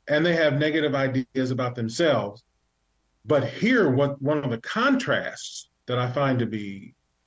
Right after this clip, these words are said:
very unfortunate and interesting is you'll find more people here,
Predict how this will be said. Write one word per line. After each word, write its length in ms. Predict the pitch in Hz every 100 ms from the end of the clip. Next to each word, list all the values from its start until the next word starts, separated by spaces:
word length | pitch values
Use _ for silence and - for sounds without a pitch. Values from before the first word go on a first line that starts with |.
| _ _ 107
very 680 | 170 214 214 185 147 135 113 - -
unfortunate 680 | 160 156 170 170 156 127
and 120 | 117
interesting 480 | 156 226 117 - - - _ _ _ _ _ _ _ _ _ _ _ _ _ -
is 180 | 151 139
you'll 140 | 190
find 440 | 185 185 160 139 135
more 440 | 156 208 226 226 - _
people 280 | - 147 127
here, 600 | 123 123 101 87 101 117